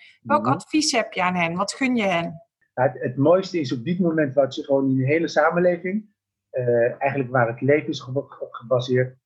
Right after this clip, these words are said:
Speaker 2: eh, eten en aandacht. Dat zijn echt twee dingen wat we nu nodig hebben. We hebben niets anders nodig.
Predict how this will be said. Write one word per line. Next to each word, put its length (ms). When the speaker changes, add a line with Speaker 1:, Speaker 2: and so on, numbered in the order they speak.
Speaker 2:
eh, 260
eten 480
en 140
aandacht. 400
Dat 100
zijn 200
echt 240
twee 220
dingen 280
wat 160
we 80
nu 140
nodig 280
hebben. 200
We 100
hebben 340
niets 220
anders 260
nodig. 340